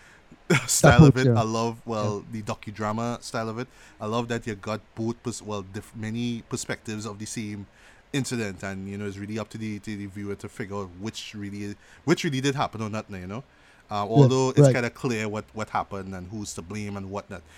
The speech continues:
Speaker 1: Um, I love
Speaker 2: Right.
Speaker 1: the way how they broke the fourth wall. <laughs> And there's this nice little style
Speaker 2: Yeah,
Speaker 1: here
Speaker 2: yeah.
Speaker 1: where you would hear a voiceover narration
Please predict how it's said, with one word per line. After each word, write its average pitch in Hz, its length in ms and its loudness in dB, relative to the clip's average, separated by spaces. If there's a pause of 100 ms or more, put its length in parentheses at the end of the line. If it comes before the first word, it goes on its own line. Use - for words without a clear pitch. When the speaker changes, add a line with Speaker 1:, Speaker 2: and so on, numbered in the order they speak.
(240)
Speaker 1:
Um, 117 200 4
I 120 40 2
love 131 60 8
Speaker 2:
Right. 131 120 10
Speaker 1:
the 147 60 0
way 139 160 2
how 143 100 0
they 135 80 0
broke 120 260 -2
the 120 60 -10
fourth 113 340 -6
wall. 139 460 4 (240)
<laughs> 208 340 4 (420)
And 139 120 -4
there's 143 180 2
this 165 160 -6
nice 156 200 -4
little 151 140 -4
style - 220 6
Speaker 2:
Yeah, 190 140 12
Speaker 1:
here 147 140 8
Speaker 2:
yeah. - 40 10
Speaker 1:
where 139 180 2
you 135 140 -4
would 127 160 -2
hear 139 360 -8
a 131 140 -4
voiceover 113 560 -8
narration 107 540 -8